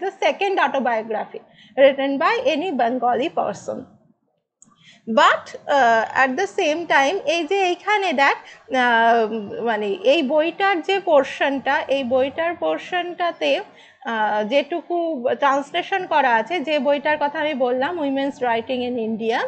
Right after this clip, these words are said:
সেই, আহ, যে ট্রান্সলেশনটা করেছেন খুব সম্ভবত এনাক্ষী চ্যাটার্জি, ঠিক আছে? এবং এই ট্রান্সলেশনের আগে যে পোর্শনটা আছে, সেখানে একটা, আহ,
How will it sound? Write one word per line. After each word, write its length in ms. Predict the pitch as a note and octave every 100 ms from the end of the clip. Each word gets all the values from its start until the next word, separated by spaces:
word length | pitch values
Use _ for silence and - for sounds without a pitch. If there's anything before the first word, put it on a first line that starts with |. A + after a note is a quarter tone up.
| - - - -
সেই, 380 | - E4+ F#4 F#4
আহ, 640 | B3+ C4 A#3 A3+ A3+ A#3
যে 100 | C#4
ট্রান্সলেশনটা 800 | - C4 C4 - E4+ G4 F#4 F#4+
করেছেন 420 | F#4 F#4+ F#4+ G4
খুব 200 | F#4+ F#4
সম্ভবত 340 | - F#4 F#4 F#4+
এনাক্ষী 640 | - D#4 E4+ E4+ - F4+
চ্যাটার্জি, 680 | - C4 - G#3+ G#3 E3+ E3+ - _ -
ঠিক 140 | G4 A4+
আছে? 200 | C#4 G#3 - - - -
এবং 400 | B3+ C#4+ D4+ C#4
এই 200 | - D#4+ E4 C#4
ট্রান্সলেশনের 880 | C#4 B3+ C#4 D#4+ F4 - G4+ G4+ G4+
আগে 540 | - C4+ D4+ D#4+ C#4+ A#4 - - -
যে 180 | A#3 C#4+
পোর্শনটা 680 | D#4+ C#4 C4+ - D#4 D#4+ D#4+
আছে, 240 | C#4+ G#4
সেখানে 420 | A4+ D4+ - D#4 F4+
একটা, 360 | D#4+ - F#4+ C5+ D5+ - - -
আহ, 240 | - A#3